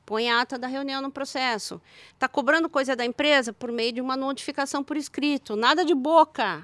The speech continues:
Antigamente valia muito isso, né? Fio do bigode, compromisso fio do bigode. Hoje não existe isso. Nós precisamos de provas.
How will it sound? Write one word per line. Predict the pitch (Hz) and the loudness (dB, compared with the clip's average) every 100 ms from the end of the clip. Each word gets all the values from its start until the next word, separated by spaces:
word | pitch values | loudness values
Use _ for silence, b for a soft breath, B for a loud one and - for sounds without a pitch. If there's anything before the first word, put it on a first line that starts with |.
| 185 | -10
Antigamente | 226 294 302 330 339 | -8 -4 -2 -2 -2
valia | 330 339 | -2 0
muito | 320 330 320 | -2 -2 0
isso, | 311 294 247 | 0 0 -2
né? | 240 269 320 _ b b b | 0 2 0 _ b b b
Fio | - 247 | -12 -8
do | |
bigode, | 240 240 226 247 262 262 240 214 | -8 -4 -2 2 4 4 2 -2
compromisso | 208 233 240 254 240 | -8 -6 -4 -4 -4
fio | 214 | -6
do | 233 | -6
bigode. | 226 226 - | -6 -4 -4
Hoje | - 254 | -4 -4
não | 285 | -2
existe | 285 269 269 285 | -2 -4 -4 -6
isso. | 254 | -4
Nós | 233 | -6
precisamos | 262 269 | -6 -6
de | 277 | -6
provas. | - 233 269 262 202 180 - | -4 0 2 2 -2 -12 -16